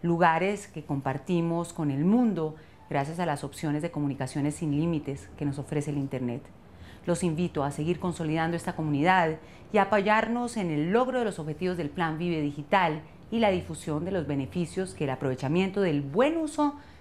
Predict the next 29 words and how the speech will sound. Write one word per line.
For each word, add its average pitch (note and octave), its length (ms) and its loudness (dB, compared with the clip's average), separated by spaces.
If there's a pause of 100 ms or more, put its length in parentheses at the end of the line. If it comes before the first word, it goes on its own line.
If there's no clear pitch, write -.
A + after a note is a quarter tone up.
(120)
de E3+ 120 4
las G#3 180 4
tecnologías E3+ 760 -2 (360)
brindan E3 400 2
a D3+ 80 2
la C#3 120 0
sociedad. C3+ 540 -2 (240)
Somos D#4 440 2
tuiteros, F3 640 0 (300)
tenemos E3+ 400 2
una C#3+ 180 2
gran F3+ 400 2
oportunidad E3 640 0
para B2+ 320 -2 (160)
comunicar E3+ 600 0
y D3 60 0
difundir C#3+ 420 -2
nuestro D3+ 280 -4
mensaje. C#3 480 -2 (500)
Una A#3 220 6
feliz G#3 300 -2
jornada G#3 720 4
y F3+ 100 -2
no E3+ 100 0
olviden G3+ 360 -2
seguirme G3+ 440 0
en F3+ 80 0
Twitter, A3 420 -2
soy F#3+ 400 2